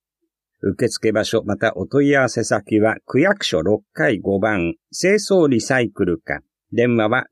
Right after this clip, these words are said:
五二四六の一零一八番です。え、詳しいことは、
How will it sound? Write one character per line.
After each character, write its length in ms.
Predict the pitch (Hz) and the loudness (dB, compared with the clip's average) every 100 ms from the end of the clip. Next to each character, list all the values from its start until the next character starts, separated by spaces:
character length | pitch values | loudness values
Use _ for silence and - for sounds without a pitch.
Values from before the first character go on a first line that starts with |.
| 98 | -2
五 360 | 127 170 175 | 2 4 4
二 320 | 175 160 135 95 | 4 4 4 4
四 260 | 113 127 | 2 2
六 300 | 123 120 95 | 0 0 0
の 180 | 110 139 _ - | 0 0 _ -2
一 380 | 107 - 185 | 0 0 0
零 320 | 185 170 95 - | 2 2 2 -2
一 300 | 95 95 143 | -8 -6 -4
八 320 | 139 127 - | -2 -2 -2
番 260 | 104 73 60 | -4 -4 -8
で 120 | 69 | -10
す。 240 | - - - _ _ _ _ _ _ - | -10 -12 -16 _ _ _ _ _ _ -8
え、 40 | - | -4
詳 140 | 120 | -2
し 120 | 107 | -2
い 80 | 110 | -2
こ 120 | 95 92 | -2 -2
と 120 | 101 | 0
は、 160 | 117 | 0